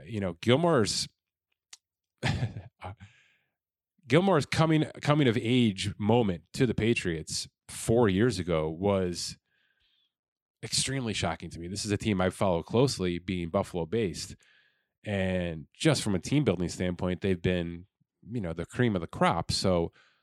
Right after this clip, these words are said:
when they swung this big for Stephon Gilmore four years ago, pulled him away from Buffalo in free agency on five years, sixty-five million, it's just not something they were doing.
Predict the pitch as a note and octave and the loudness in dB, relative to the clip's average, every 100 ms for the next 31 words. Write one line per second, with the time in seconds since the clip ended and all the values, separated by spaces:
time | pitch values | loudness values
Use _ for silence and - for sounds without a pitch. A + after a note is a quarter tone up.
0 | _ _ _ - G2+ F#2 D3+ F#3 D3 - | _ _ _ -4 -2 2 2 2 0 -4
1 | _ _ - - B2 A2+ F2+ D#2+ A#2+ - | _ _ -6 0 2 2 0 2 2 2
2 | - F#2+ C#2+ - _ _ _ - G2 - | 0 -2 -4 -16 _ _ _ -8 -6 -2
3 | A2 A2+ G2 F2+ G2 F#2 E2 F#2+ F2+ F2 | -2 -2 -4 0 0 0 -2 0 2 0
4 | E2 E2 D#2+ - _ - B2 B2+ A#2+ G2+ | -2 -4 -6 -6 _ 0 2 2 2 2
5 | G2 G2 F#2 F#2+ F#2 F#2 F2 E2+ F#2+ F#2 | 2 0 -2 -2 -2 -2 -4 -2 -2 -2
6 | F2+ F2 E2+ E2 E2 - - - G2 G#2 | -4 -6 -8 -8 -12 -16 -6 0 0 0
7 | G2 F#2+ E2+ - - G#2 - E2 - G2+ | 0 0 0 -6 -6 -8 -6 -6 -4 -4
8 | F2+ - _ _ _ - - C3+ B2 G2+ | -4 -8 _ _ _ -8 -2 0 2 -2
9 | - G2+ E2+ E2+ F2 F2 D#2+ G2 F2+ | -2 -4 -4 -4 -2 -2 -2 -2 -4